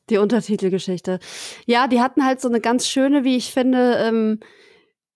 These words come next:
weiß ich nicht, so eine, oh, wie nennt man denn sowas? Projektion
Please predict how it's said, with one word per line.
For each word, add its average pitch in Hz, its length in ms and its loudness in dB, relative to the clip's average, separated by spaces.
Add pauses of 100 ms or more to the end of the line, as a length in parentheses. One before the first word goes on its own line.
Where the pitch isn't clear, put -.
weiß 220 200 2
ich 269 80 2
nicht, 220 200 0
so 220 80 0
eine, 214 600 2
oh, 202 180 -2
wie 214 80 0
nennt 415 180 0
man 349 160 4
denn 202 180 2
sowas? 190 360 -2
Projektion 226 760 2